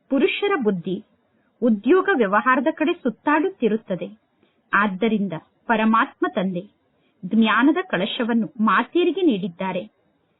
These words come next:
ಇಲ್ಲಿ ಸ್ತ್ರೀಯರಿಗೆ ಪತಿ ನಿಮಗೆ ಗುರು ಆಗಿದ್ದಾರೆ, ಈಶ್ವರ ಆಗಿದ್ದಾರೆ, ಸರ್ವಸ್ವ ಆಗಿದ್ದಾರೆ ಎಂದು ಹೇಳಿಕೊಡುತ್ತಾರೆ. ಪತ್ನಿಯರಾದ ನೀವು ಪತಿಗೆ ದಾಸಿಯಾಗಿದ್ದೀರಾ ಎಂದು ಹೇಳಿಕೊಡುತ್ತಾರೆ.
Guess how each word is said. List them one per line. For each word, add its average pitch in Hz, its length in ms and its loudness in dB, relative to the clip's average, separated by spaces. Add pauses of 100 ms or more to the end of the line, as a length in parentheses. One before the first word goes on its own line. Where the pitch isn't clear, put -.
(340)
ಇಲ್ಲಿ 254 320 2
ಸ್ತ್ರೀಯರಿಗೆ 294 1000 0 (600)
ಪತಿ 294 300 2
ನಿಮಗೆ 240 520 0
ಗುರು 269 320 2
ಆಗಿದ್ದಾರೆ, 190 600 -4 (480)
ಈಶ್ವರ 320 500 0
ಆಗಿದ್ದಾರೆ, 202 560 -4
ಸರ್ವಸ್ವ 247 840 -2
ಆಗಿದ್ದಾರೆ 233 600 0
ಎಂದು 247 180 2
ಹೇಳಿಕೊಡುತ್ತಾರೆ. 208 800 -4 (800)
ಪತ್ನಿಯರಾದ 269 720 0
ನೀವು 214 320 0 (300)
ಪತಿಗೆ 277 420 0
ದಾಸಿಯಾಗಿದ್ದೀರಾ 285 1040 0
ಎಂದು 269 160 0
ಹೇಳಿಕೊಡುತ್ತಾರೆ. 208 960 -4